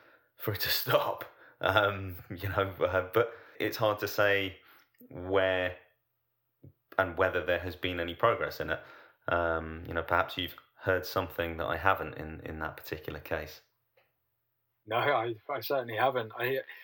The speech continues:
Speaker 2: I'm more interested to know that, you know, to be a fly on the wall in some of these meetings where an international promoter, uh,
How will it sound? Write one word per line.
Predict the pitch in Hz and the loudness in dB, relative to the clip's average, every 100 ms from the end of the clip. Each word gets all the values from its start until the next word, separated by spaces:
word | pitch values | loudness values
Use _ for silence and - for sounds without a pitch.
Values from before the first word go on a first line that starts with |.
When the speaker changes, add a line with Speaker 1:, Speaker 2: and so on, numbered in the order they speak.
| - _ | -20 _
Speaker 2:
I'm | 147 156 | 4 4
more | 139 127 | 4 2
interested | 120 120 110 - 110 | 0 -2 -4 -8 -12
to | 113 | -6
know | 113 110 107 | -2 -2 -4
that, | 110 110 | -8 -12
you | 139 | -10
know, | 107 | -10
to | - | -8
be | 117 113 | -6 -6
a | |
fly | - 123 110 | -2 -2 -2
on | 107 | -4
the | |
wall | 104 117 113 | -6 -6 -6
in | 107 | -10
some | 107 113 | -12 -12
of | 107 | -10
these | 107 | -12
meetings | 110 107 - 110 104 104 104 | -12 -12 -10 -12 -12 -18 -10
where | 104 101 101 107 | -8 -6 -8 -8
an | 120 | -10
international | 110 117 110 104 135 110 - | -10 -10 -8 -6 -8 -8 -14
promoter, | 110 104 101 - 104 - _ - - - _ _ | -10 -10 -10 -10 -10 -10 _ -20 -20 -20 _ _
uh, | 113 104 107 104 104 104 | -4 0 0 2 2 0